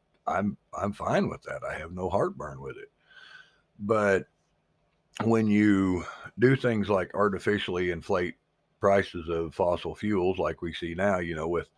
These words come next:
cutting off domestic production, becoming once again dependent on foreign oil to raise gas, push prices up, to push people toward electric vehicles.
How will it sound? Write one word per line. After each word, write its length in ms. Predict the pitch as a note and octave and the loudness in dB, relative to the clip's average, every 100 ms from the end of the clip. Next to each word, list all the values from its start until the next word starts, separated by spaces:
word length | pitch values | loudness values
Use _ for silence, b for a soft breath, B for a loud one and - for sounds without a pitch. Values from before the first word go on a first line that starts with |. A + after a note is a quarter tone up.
| B B B B - | B B B B 6
cutting 240 | A#2 G2 F#2 | 6 8 4
off 220 | F2+ - | 0 0
domestic 500 | F2+ F2+ F#2 D#2 - | -2 0 0 -4 -8
production, 580 | F2+ E2+ F2 - F2 E2 | -2 0 0 -2 -6 -6
becoming 540 | E2 F2+ E2+ E2 D#2+ | -4 -2 -2 -4 -4
once 280 | F2 F2+ - | -4 -4 -6
again 440 | D#2 F#2+ G2 F2 | -4 0 0 0
dependent 500 | D#2+ C#2+ F2+ E2+ E2+ | -4 -4 -4 -2 -4
on 160 | D#2+ D#2+ | -4 -4
foreign 300 | F2+ F2 E2+ | -2 0 0
oil 320 | A2+ A#2+ F2+ | 2 2 0
to 100 | - | -2
raise 280 | E2 E2+ D#2 | -4 -4 -4
gas, 260 | G2 C#3 - _ _ _ _ - | 0 0 -2 _ _ _ _ 0
push 160 | G2+ F2+ | 0 0
prices 460 | - A#2 C#3 - D#2 | 0 0 0 -2 -2
up, 160 | E2 - | -2 -2
to 80 | - | -4
push 280 | F#2+ E2+ - | 0 0 -2
people 320 | E2+ D2+ D#2+ | -6 -4 -4
toward 200 | F2+ E2+ | -2 0
electric 380 | E2 E2+ - D#2+ | -2 -4 -6 -4
vehicles. 520 | G#2+ D3 E2 - D#2+ | 0 2 2 0 -10